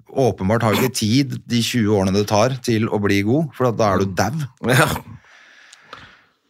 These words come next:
Speaker 1: Og da tenker jeg, det er, da er det like greit å s-, la plassen gå til noen yngre folk som kanskje har mulighet for å gjøre noe med dette her, altså.
Speaker 2: Ja, være litt svær.
Speaker 1: Samtidig, en kveld
Speaker 2: Høres ut
Speaker 1: jeg
Speaker 2: som en
Speaker 1: aldri kommer
Speaker 2: strålende
Speaker 1: til å
Speaker 2: kveld, da.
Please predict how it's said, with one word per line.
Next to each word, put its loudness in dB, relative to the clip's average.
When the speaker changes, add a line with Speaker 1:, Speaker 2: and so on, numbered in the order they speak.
Speaker 1:
Og 2
da 4
tenker 0
jeg, -2
det -4
er, 0
da 0
er 0
det 0
like -2
greit -2
å 0
s-, -8
la 2
plassen -4
gå 0
til -2
noen 0
yngre -2
folk -6
som -4
kanskje -2
har -2
mulighet -2
for -4
å -2
gjøre -2
noe -2
med -2
dette -4
her, -6
altså. -12
Speaker 2:
Ja, -12
være -2
litt -4
svær. -2
Speaker 1:
Samtidig, 4
en 2
kveld 4
Speaker 2:
Høres 2
ut 6
Speaker 1:
jeg 6
Speaker 2:
som 8
en 6
Speaker 1:
aldri 4
kommer 6
Speaker 2:
strålende -
Speaker 1:
til 6
å -
Speaker 2:
kveld, 4
da. 4